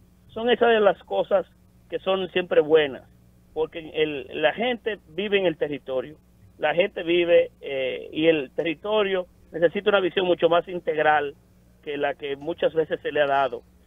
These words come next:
porque el territorio no solamente son las grandes ciudades, eh, es también lo-, los campos, eh, y las zonas más rurales y más distantes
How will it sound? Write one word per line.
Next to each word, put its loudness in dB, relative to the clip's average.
porque -10
el -10
territorio -2
no 0
solamente 0
son -2
las 0
grandes 0
ciudades, 0
eh, 2
es -8
también -4
lo-, -4
los -18
campos, -4
eh, -2
y -2
las 4
zonas 4
más 2
rurales 2
y -20
más -2
distantes -8